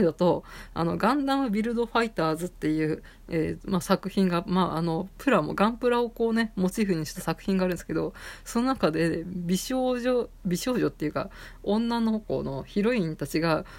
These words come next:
プラモ化するっていう、そういうシリーズがあって、その中でギャンコとリンコママですね。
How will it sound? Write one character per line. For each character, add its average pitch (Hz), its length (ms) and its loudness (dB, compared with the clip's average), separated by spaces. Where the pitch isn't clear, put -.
プ 196 100 0
ラ 202 140 8
モ 208 100 6
化 220 160 6
す - 160 2
る 214 140 2
っ - 20 2
て - 220 2
い 190 80 12
う、 156 80 2
そ 220 140 2
う 240 80 2
い 240 60 -4
う 233 60 -6
シ 240 120 -4
リ 233 100 2
ー 226 40 4
ズ 156 60 2
が 151 80 2
あ - 20 -2
っ - 40 -6
て、 170 100 -8
そ 208 120 -2
の 214 80 2
中 220 240 2
で 170 140 4
ギ 175 180 0
ャ 240 80 4
ン 226 140 -2
コ - 140 -6
と 160 340 4
リ 190 200 4
ン 220 120 4
コ 233 100 0
マ 226 120 2
マ 175 140 2
で 147 120 -4
す - 100 -12
ね。 165 220 0